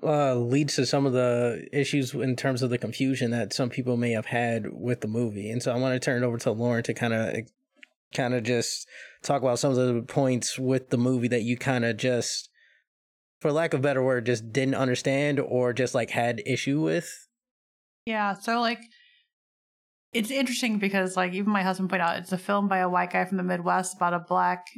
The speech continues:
Speaker 2: dude working for the mafia in a fictional urban area while living a code of the Japanese samurai with which he has no personal connection whatsoever, all to a <laughs> soundtrack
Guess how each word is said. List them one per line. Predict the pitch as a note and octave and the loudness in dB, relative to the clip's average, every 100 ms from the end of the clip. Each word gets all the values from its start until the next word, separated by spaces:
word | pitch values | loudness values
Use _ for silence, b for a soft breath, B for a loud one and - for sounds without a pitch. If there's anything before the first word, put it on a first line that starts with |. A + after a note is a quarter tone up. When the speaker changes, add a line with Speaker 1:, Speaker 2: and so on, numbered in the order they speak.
| F#3+ | -8
Speaker 2:
dude | F3+ F#3+ F#3 | -2 0 0
working | F3+ F3+ F3+ | 0 -2 -2
for | F3+ | -4
the | F3 | -2
mafia | F3 F3 F3 F#3+ F3+ | 0 0 -2 0 0
in | E3+ | 0
a | E3 | -2
fictional | - F3 - F3+ | -4 -6 -4 -2
urban | F3 F3 | -2 -2
area | E3 E3+ F3 E3+ E3+ | -4 -2 0 0 0
while | E3+ E3 | 0 0
living | E3+ F3 F3 | 0 -2 -4
a | E3 | -4
code | - F#3 F3+ | -2 0 0
of | F3 | -2
the | |
Japanese | E3+ F3 F3 F3 F3 | -2 -2 -2 -2 -6
samurai | - F3+ F#3 F#3 F#3+ G3 | -2 -2 0 0 0 0
with | F#3 F#3 | 0 -2
which | F#3 | -4
he | F#3 | -2
has | F3+ F3 | -2 -2
no | F#3 | -2
personal | F3+ F3+ F3 G3 | -2 -2 -2 -2
connection | G3 F#3 F3+ F3 G3 | -2 -2 -2 -2 -2
whatsoever, | F#3 F3 - F3+ A3 C4 C4 - B B B | -2 -2 0 -2 0 -2 -2 -6 B B B
all | F#3 G3+ | 0 2
to | G#3+ | 2
a | G#3 | 2
<laughs> | |
soundtrack | G#3+ - - - B3+ B3+ A#3 - A3+ A3+ | 0 -2 -4 -2 0 0 -2 0 0 0